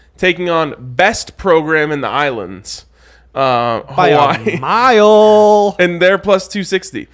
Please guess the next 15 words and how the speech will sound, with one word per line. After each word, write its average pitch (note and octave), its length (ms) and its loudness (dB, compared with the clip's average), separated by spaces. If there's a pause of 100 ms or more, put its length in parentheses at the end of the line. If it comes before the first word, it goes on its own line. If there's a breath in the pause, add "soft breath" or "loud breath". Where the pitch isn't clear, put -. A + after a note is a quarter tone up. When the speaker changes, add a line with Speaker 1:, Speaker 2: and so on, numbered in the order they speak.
(160 soft breath)
Speaker 1:
So G3 220 -4
again, F3+ 380 -2 (580)
I'm G#3+ 180 0
not E3+ 240 0
saying C3+ 300 -4
that A#2+ 160 -6
this B2+ 140 -12
pa-, - 280 -20
this C#3+ 180 -10
is C3+ 80 -16
gonna C3+ 160 -8
hit D#3 160 0
as B2+ 100 -2
a E2 60 -14
parlay, C#3+ 720 -2